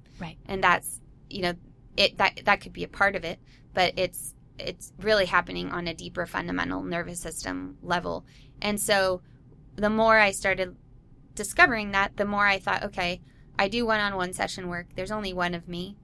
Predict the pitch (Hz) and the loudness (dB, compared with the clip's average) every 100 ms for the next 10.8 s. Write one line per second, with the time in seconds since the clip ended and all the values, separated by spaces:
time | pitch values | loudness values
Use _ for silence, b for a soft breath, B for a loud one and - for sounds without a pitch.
0 | - - - - - - - - - 190 | -20 -20 -20 -20 -20 -20 -20 -10 4 6
1 | 208 208 202 - - - - 202 - - | 6 2 -4 -12 -20 -6 2 2 2 -4
2 | 202 196 190 196 202 190 190 190 185 185 | -2 -2 -2 -2 -4 -8 -6 -4 0 0
3 | 185 185 185 180 - 190 208 214 196 190 | 0 0 -2 -4 -8 -2 -2 -2 -4 -6
4 | 175 - 185 180 175 180 - 185 175 175 | -6 -8 -4 -4 -4 -6 -6 -8 -6 -8
5 | 170 185 170 - 208 - 233 262 233 202 | -6 -4 -4 -4 -8 4 6 6 2 0
6 | 202 196 180 196 202 185 190 190 180 180 | -2 -2 -4 -2 0 0 -4 -4 -8 -6
7 | 202 - - 196 196 180 180 185 196 180 | -6 -8 -14 -6 -4 -2 -4 -4 -6 -8
8 | 185 170 180 175 - 226 - 190 180 190 | -10 -8 -4 -2 0 -2 -2 -8 -2 -2
9 | 180 180 - 190 185 226 226 240 214 208 | -2 -4 -8 -8 -2 2 6 4 4 -2
10 | - 202 190 214 220 190 180 - | -2 -4 -4 -6 -6 -4 -2 -2